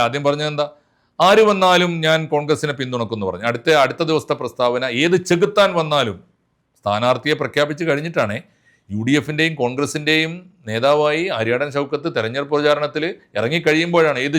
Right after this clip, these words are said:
ചെകുത്താനാണെങ്കിലും ഞാൻ പിന്തുണക്കും." യു ഡി എഫിൻ്റെ സ്ഥാനാർത്ഥിയെ പച്ചക്ക് ചെകുത്താനെന്ന് വിളിക്കുന്നു ഇദ്ദേഹം. അത് കഴിഞ്ഞിട്ട് പിന്നെ പറയുന്നത്, "ഇല്ല, എൻ്റെ പിന്തുണയില്ല, ആര്യാടൻ ഷൗക്കത്താണ്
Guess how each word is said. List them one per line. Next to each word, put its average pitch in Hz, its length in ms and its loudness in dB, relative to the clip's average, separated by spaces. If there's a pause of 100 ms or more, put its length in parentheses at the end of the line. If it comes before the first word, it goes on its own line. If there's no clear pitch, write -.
(120)
ചെകുത്താനാണെങ്കിലും 143 840 0
ഞാൻ 117 100 -2
പിന്തുണക്കും." 92 460 -10 (1040)
യു 117 160 -4
ഡി 180 120 4
എഫിൻ്റെ 208 240 0
സ്ഥാനാർത്ഥിയെ 190 540 0 (100)
പച്ചക്ക് 170 440 -4
ചെകുത്താനെന്ന് 185 520 0
വിളിക്കുന്നു 180 360 -2
ഇദ്ദേഹം. 165 280 -2 (1200)
അത് 196 200 4
കഴിഞ്ഞിട്ട് 160 440 6 (320)
പിന്നെ 185 280 2
പറയുന്നത്, 131 460 2 (200)
"ഇല്ല, 127 120 0 (1080)
എൻ്റെ 135 260 0
പിന്തുണയില്ല, 107 480 -4 (320)
ആര്യാടൻ 120 340 2
ഷൗക്കത്താണ് 113 520 0